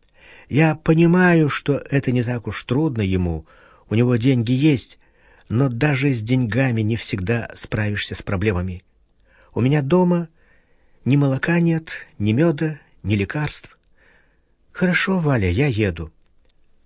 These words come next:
Она вдруг обрадовалась возможности развеяться, отвлечься от своих мыслей, от всего того, что навалилось на нее в последнее время.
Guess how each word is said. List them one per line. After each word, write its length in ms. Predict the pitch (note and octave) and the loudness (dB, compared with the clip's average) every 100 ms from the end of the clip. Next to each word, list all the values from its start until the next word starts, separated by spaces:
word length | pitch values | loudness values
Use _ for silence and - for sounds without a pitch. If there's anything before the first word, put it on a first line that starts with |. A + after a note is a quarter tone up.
| _ _ - | _ _ -4
Она 220 | A#2+ B2 | 0 0
вдруг 320 | A#2+ D3 - | -2 -6 -4
обрадовалась 800 | C#3 B2+ C#3 B2+ A2+ G#2 G#2+ - | -4 -2 0 -2 -4 -4 -4 -2
возможности 920 | G#2+ G2+ F#2+ G#2 G2+ F#2+ G2+ - G2 - - | 0 0 0 -2 -2 -4 -6 -6 -8 -12 -12
развеяться, 880 | - A2+ G2 G2 G#2 G2+ - - G2 _ _ - - | -2 -2 0 0 0 -2 -4 -6 -8 _ _ -20 -10
отвлечься 640 | B2 - A#2 B2+ - - A#2 | -10 -4 0 0 0 -4 -4
от 180 | - - | -6 -4
своих 340 | A2 G2+ - | -2 -4 -4
мыслей, 500 | A2 A#2+ - G#2 G#2+ _ - - | -4 -4 -6 -8 -12 _ -20 -10
от 120 | A#2+ | -8
всего 360 | - - D#3 F3 | -4 -2 -2 -4
того, 380 | - E2+ F#2 G#2 | -4 -4 -2 -6
что 220 | - - | -6 -4
навалилось 600 | G2+ F#2+ G#2+ D#3 C3+ - | -2 0 0 -2 -6 -6
на 60 | G#2+ | -4
нее 280 | F2+ F#2+ | -2 -4
в 100 | A#2 | -6
последнее 540 | - F2+ F#2 F#2+ F2 D#2+ | -8 -6 -4 -4 -4 -4
время. 400 | D#2+ D#2+ D#2 | -4 -4 -6